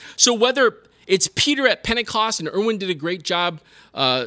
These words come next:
preaching on that last week, whether it's Peter at Pentecost with three thousand people saved in Acts chapter two, or whether it's Paul at Athens with only a handful of people saved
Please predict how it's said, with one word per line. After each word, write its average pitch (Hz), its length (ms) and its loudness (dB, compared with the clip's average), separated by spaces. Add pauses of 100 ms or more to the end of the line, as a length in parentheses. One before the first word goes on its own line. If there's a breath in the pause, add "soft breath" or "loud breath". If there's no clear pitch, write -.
(120)
preaching 208 300 -4
on 175 120 0
that 170 180 0
last 160 260 0
week, 180 200 -6
whether 196 200 4
it's - 140 -2
Peter 262 260 0
at 240 140 0
Pentecost 190 640 -2 (480 loud breath)
with 160 180 0
three 302 320 0
thousand 214 400 0
people 208 260 -6
saved 165 360 -2
in 87 100 -10
Acts 156 220 -4
chapter - 280 -6
two, 143 440 -4 (440 soft breath)
or 160 120 0
whether 180 280 2
it's 151 120 -2
Paul 220 360 0
at 190 140 -2
Athens 160 640 -2
with 139 140 -4
only 156 220 0
a 123 60 -4
handful 202 440 0
of 160 100 -8
people 160 380 -6
saved 143 420 -2